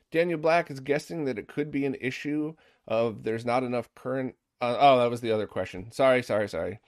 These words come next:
See, live. Also, I'm drinking a Coca-Cola Starlight. It's gross. I figured I would try a new flavor,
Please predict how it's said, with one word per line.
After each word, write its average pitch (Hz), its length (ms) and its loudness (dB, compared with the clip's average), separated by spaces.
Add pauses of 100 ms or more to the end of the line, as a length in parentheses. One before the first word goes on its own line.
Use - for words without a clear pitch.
(220)
See, 117 320 -2
live. 107 460 2 (640)
Also, 190 460 4 (400)
I'm 143 120 -2
drinking 220 360 -4
a 107 260 2 (1120)
Coca-Cola 160 760 -4
Starlight. 180 920 -4 (760)
It's - 140 -18 (640)
gross. - 480 0 (560)
I - 20 -20
figured 160 320 -4
I 151 60 4
would 147 120 4
try 165 180 2
a 147 40 2
new 151 140 -2
flavor, 143 480 -2